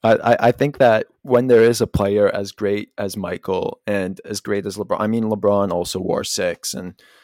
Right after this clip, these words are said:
whatever, but when you see a player that great, I kinda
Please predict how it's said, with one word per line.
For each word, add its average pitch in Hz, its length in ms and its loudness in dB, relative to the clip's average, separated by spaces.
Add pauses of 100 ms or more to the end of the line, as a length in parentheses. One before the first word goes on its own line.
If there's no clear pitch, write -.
(380)
whatever, 92 440 -4
but 92 220 -2 (1200)
when 135 120 -2
you 135 80 -2
see 165 160 0
a 156 60 4
player 107 300 2
that 95 220 -2
great, 95 220 -2
I 95 60 0
kinda 113 500 0